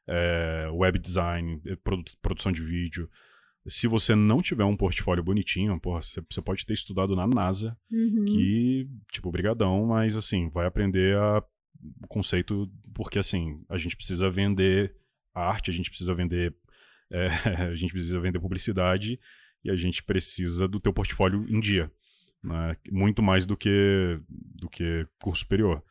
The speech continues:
Speaker 1: Ah, principalmente na parte de vídeo. Muita, muita gente que eu conheço que são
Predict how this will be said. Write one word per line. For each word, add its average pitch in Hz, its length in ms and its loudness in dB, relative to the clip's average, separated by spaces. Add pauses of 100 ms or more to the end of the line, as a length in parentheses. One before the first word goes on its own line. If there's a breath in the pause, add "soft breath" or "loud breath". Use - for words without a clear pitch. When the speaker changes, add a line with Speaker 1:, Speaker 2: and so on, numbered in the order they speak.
(460 soft breath)
Speaker 1:
Ah, 82 240 0
principalmente 160 440 2
na 151 80 2
parte 139 280 0
de 143 100 -4
vídeo. 90 400 -2 (480)
Muita, 113 500 6
muita 98 360 4
gente 87 420 -2
que - 60 -8
eu 85 60 -4
conheço 82 520 -4 (760)
que - 60 -8
são 98 400 2